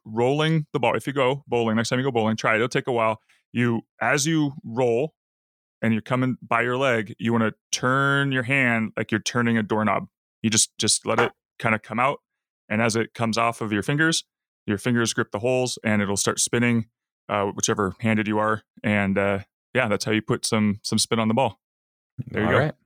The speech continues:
Speaker 1: There's your tip for the day.
Speaker 2: Well, thanks, everybody. Uh, uh, I'm, I'm sure we're are gonna be, all gonna be much better bowlers now.
Speaker 1: <laughs>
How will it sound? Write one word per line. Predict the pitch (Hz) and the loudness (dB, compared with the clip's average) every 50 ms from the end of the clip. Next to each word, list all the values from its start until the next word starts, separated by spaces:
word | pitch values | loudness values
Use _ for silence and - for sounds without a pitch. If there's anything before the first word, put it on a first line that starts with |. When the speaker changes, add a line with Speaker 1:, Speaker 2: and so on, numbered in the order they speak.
| _ _ - | _ _ -2
Speaker 1:
There's | 110 101 | 0 0
your | 107 101 | 0 0
tip | - - - - | -2 -4 -6 -4
for | - | -2
the | 120 | 0
day. | 123 147 135 - _ _ _ _ _ _ - | 0 0 0 -2 _ _ _ _ _ _ -4
Speaker 2:
Well, | - 113 135 147 127 104 | 0 0 0 0 -2 -2
thanks, | 113 139 - - | -2 0 0 0
everybody. | 104 87 85 87 95 131 143 - _ _ _ - - - - | -2 -2 0 0 0 0 -2 -4 _ _ _ -20 -16 -8 -4
Uh, | 98 104 101 98 98 98 92 - - - - - | -2 0 2 2 2 0 0 -2 -4 -6 -10 -4
uh, | - 110 107 104 101 101 101 92 - - _ _ _ _ _ _ _ _ _ - | -2 0 0 2 2 2 0 0 -2 -6 _ _ _ _ _ _ _ _ _ -4
I'm, | 110 110 110 - | -2 -2 -2 0
I'm | - 113 113 | 0 0 0
sure | - - 131 | 0 0 0
we're | 120 107 104 | 0 0 0
are | 76 95 113 113 | 0 0 0 0
gonna | 113 117 113 | 0 0 0
be, | 107 110 113 110 110 - - - | 0 2 2 2 0 0 -2 -4
all | - 110 123 131 | -2 0 0 0
gonna | 131 120 | 0 -2
be | 110 113 110 104 | 0 0 0 0
much | 104 120 - - | 0 -2 -2 -2
better | 127 127 139 | -2 -2 0
bowlers | 123 127 147 160 113 90 85 | 0 0 0 0 0 0 -2
now. | 87 80 76 - - _ _ _ - | -2 -4 -4 -4 -6 _ _ _ -6
Speaker 1:
<laughs> | 120 - - - - - - | -6 -6 -6 -4 2 4 4